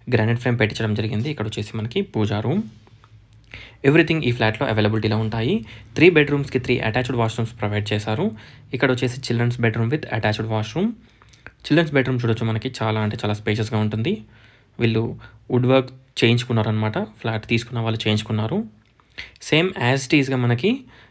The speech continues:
థర్డ్ and ఫోర్త్ ఫ్లోర్‌లో టూ ఫ్లాట్స్ అవైలబిలిటీలో ఉన్నాయి. వుడ్ వర్క్ and ఫాల్ సీలింగ్ ఉండదు. ఇది వచ్చేసి just మోడల్ ఫ్లాట్, ఇది ఈ విధంగా ఉంటుంది వుడ్ వర్క్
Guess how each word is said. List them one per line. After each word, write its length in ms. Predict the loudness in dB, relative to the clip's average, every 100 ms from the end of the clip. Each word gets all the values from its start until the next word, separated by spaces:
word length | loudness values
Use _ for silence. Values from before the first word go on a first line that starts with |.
| _ _ _ _ _ _ -20 -10 -2
థర్డ్ 200 | 2 2
and 100 | 2 2
ఫోర్త్ 200 | 2 2
ఫ్లోర్‌లో 280 | 2 2 2 2
టూ 60 | 2 4
ఫ్లాట్స్ 240 | 2 2 2
అవైలబిలిటీలో 460 | 2 4 2 2 2
ఉన్నాయి. 260 | 2 2 0 -4 -12 -6 2
వుడ్ 160 | 4 4
వర్క్ 180 | 2 2
and 100 | 0 2
ఫాల్ 180 | 2 2
సీలింగ్ 220 | 0 -2 0
ఉండదు. 280 | 0 2 2 0 -2 -20 _ _ -4 0
ఇది 80 | 0
వచ్చేసి 260 | 2 0 0
just 160 | -2 -2 -2
మోడల్ 240 | 0 2 0
ఫ్లాట్, 240 | 2 0 2
ఇది 120 | -2 -2 -2
ఈ 20 | 0
విధంగా 280 | 0 0 0 0
ఉంటుంది 320 | 0 -2 0 0
వుడ్ 140 | 0
వర్క్ 120 | 0